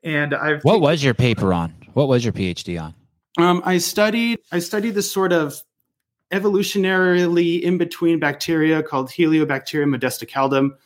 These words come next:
Speaker 1: I actually spent a lot of time studying photosynthesis and
Speaker 2: Ah.
Speaker 1: the, the biophysics of photosynthesis, which ended up, people kind of look at me sideways about it.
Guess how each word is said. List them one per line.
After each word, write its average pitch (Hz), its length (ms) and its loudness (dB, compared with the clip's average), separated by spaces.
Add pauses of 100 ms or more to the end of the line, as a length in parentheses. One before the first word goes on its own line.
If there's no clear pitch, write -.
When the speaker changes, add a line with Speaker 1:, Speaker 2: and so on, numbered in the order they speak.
(220)
Speaker 1:
I 135 120 2
actually 139 240 0
spent 135 200 -2
a 127 40 2
lot 131 160 4
of 127 80 -2
time 127 200 -2
studying 127 400 0
photosynthesis 127 920 -2 (180)
and 120 180 -2
Speaker 2:
Ah. 135 220 2 (140)
Speaker 1:
the, 139 60 -6
the 127 80 -6
biophysics 131 500 2
of 131 80 -6
photosynthesis, 123 760 -2
which 113 280 0 (240)
ended 139 260 2
up, - 220 0 (640)
people 143 240 2
kind 135 220 2
of 117 120 -4 (120)
look 143 220 0
at 143 60 0
me 127 80 0
sideways 123 460 2
about 117 260 0
it. 127 160 0